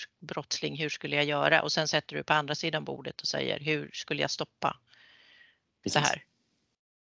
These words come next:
Speaker 1: Ja. Bra tips, tycker jag. Tack snälla. Eh, då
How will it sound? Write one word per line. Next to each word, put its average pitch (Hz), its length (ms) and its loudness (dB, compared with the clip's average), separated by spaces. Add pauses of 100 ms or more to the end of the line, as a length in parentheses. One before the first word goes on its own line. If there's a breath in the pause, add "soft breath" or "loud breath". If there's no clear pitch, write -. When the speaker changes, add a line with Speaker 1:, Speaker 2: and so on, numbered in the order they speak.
(220)
Speaker 1:
Ja. 160 300 0 (580)
Bra 269 280 8
tips, - 600 0
tycker - 220 4
jag. - 160 2 (680 loud breath)
Tack - 220 0
snälla. 220 800 4 (1400 loud breath)
Eh, 247 540 6
då 220 460 0